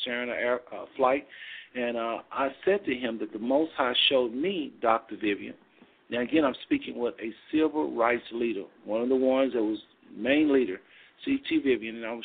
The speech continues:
sharing with him. He was just on Oprah's show, like, two days straight. And I was sharing with him, uh, and, I,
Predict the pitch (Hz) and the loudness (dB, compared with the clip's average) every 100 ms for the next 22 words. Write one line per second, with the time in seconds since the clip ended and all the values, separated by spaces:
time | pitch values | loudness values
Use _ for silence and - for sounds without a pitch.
0 | - 151 160 131 120 117 113 - 208 - | -2 0 0 -2 -4 -8 -4 -2 -2 0
1 | 208 127 151 107 - - 101 95 - 107 | 0 2 2 0 -4 -4 -6 -8 -10 -10
2 | 98 - 147 127 120 - - 113 92 - | -8 -4 -2 0 -2 -4 -4 -4 -6 -10
3 | _ _ _ _ - - - - - 123 | _ _ _ _ -20 -20 -20 -20 -8 -4
4 | 120 110 110 - 127 214 196 127 120 107 | 0 0 0 2 2 2 2 0 -2 -6
5 | 104 - _ _ _ _ _ _ _ - | -6 -12 _ _ _ _ _ _ _ -16
6 | - 107 104 85 87 | -2 0 0 -4 -6